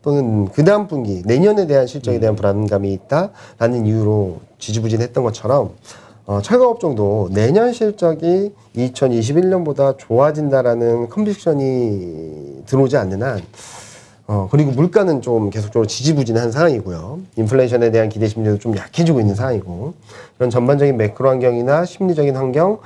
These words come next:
Speaker 1: 그리고 실적을 감안해서 봤을 때, 어, 좀 쉽지 않다. 반등은 분명히 나올 수 있습니다. 반등 세게 나올 수도 있고, 뭐 중국 쪽에서 경기 부양 정책을 세게 한다면 또 한번 튀어오를 수도 있고 그렇긴 한데, 이게 올해 상반기,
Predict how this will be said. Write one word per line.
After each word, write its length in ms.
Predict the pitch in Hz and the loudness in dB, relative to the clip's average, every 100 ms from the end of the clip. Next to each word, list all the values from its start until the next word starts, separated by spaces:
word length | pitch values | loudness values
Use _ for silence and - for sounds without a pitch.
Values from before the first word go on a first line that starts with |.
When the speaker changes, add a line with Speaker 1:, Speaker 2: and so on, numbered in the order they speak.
| - - | -16 -4
Speaker 1:
그리고 140 | 113 | -2
실적을 600 | 113 233 240 220 196 160 | 0 -2 0 0 2 0
감안해서 460 | - 104 107 139 - | 0 0 0 -2 -6
봤을 320 | 101 - 107 | -10 -8 -6
때, 340 | - 147 95 - - - - - | -2 -2 -4 -10 -20 -20 -18 -8
어, 800 | 117 113 113 107 104 101 98 90 104 - - - - - _ | -4 -2 0 0 0 -2 -4 -8 -10 -12 -20 -20 -20 -20 _
좀 160 | - 139 | -6 -6
쉽지 220 | - - | -6 -6
않다. 580 | 101 98 - 82 82 104 - | -6 -6 -6 -8 -10 -12 -6
반등은 400 | - 170 220 202 | 2 4 4 2
분명히 220 | 131 156 | 2 2
나올 220 | 120 107 | 2 0
수 160 | 120 - | -2 -4
있습니다. 560 | 110 143 147 87 90 143 | -4 0 0 -2 -8 -4
반등 240 | 110 117 | -2 0
세게 220 | 113 190 | 0 0
나올 220 | 202 120 120 | 2 2 0
수도 180 | - | -4
있고, 480 | 117 104 151 202 247 - - - - | -4 -2 2 2 0 -10 -20 -20 -6
뭐 320 | 113 110 107 | 0 2 2
중국 260 | 107 165 151 | 2 2 2
쪽에서 260 | 151 127 123 | 2 2 0
경기 200 | 117 139 | 0 2
부양 180 | 143 | 2
정책을 220 | 127 110 120 | 2 0 -2
세게 260 | 113 185 | 0 0
한다면 340 | 180 160 123 117 | 2 2 0 -2
또 80 | 127 | -2
한번 200 | 143 120 | -2 -2
튀어오를 320 | - 214 185 | -2 0 0
수도 180 | - 107 | -2 -8
있고 400 | 101 95 90 147 | -6 -8 -8 -8
그렇긴 240 | - 110 117 | -10 -8 -6
한데, 340 | 113 117 143 151 - - - - | -2 0 -2 -4 -16 -20 -20 -8
이게 300 | 120 120 135 | -2 2 4
올해 280 | 127 113 135 | 2 2 0
상반기, 600 | 131 226 240 226 123 95 | 0 0 2 2 0 -2